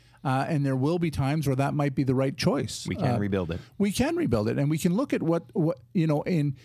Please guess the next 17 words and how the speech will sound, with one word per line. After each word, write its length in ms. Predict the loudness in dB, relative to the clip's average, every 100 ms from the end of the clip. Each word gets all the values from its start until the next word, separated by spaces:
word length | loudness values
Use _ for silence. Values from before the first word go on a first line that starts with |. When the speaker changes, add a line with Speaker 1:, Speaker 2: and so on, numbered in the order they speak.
| -6
Speaker 1:
in 160 | -2 0
individual 540 | 0 0 0 2 0
circumstances, 760 | 2 0 0 0 2 0 2 2
that 180 | 2 2
might 340 | 2 2 0
be 140 | 0 2
the 100 | 4
right 240 | 2 0
choice. 480 | 2 2 2 -2 -6 -10 -20 -20 -8
So 160 | 0
that 240 | 2 0 0
gives 240 | 0 2
us 140 | 0 2
a 60 |
lot 320 | 2 2 2
of 100 | 0
freedom 640 | 0 0 2 2 2 -2